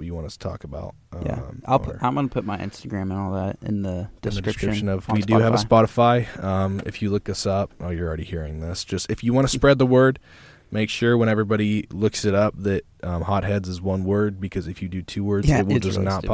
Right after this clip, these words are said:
Speaker 1: pop up.
Speaker 2: It says Texas Hot plus Heads. Nope. We're not big enough yet where they know.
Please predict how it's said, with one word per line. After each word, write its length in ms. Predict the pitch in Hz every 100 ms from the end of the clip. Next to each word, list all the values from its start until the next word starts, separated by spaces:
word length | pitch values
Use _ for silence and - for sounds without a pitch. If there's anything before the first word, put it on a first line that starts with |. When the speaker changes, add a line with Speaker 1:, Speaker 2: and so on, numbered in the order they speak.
| 107
Speaker 1:
pop 40 | 135
up. 180 | 113 - -
Speaker 2:
It 180 | 135 117
says 240 | 127 117
Texas 440 | - 131 131 131 113
Hot 340 | - 120 - -
plus 240 | 120 120 -
Heads. 340 | 123 123 -
Nope. 360 | 131 123 139 - - _ _ _ _ _ _ _ - - - -
We're 100 | 139
not 120 | 127
big 160 | 104 95
enough 260 | 87 87
yet 280 | 90 87 -
where 160 | 90 90
they 180 | 120 92
know. 200 | 87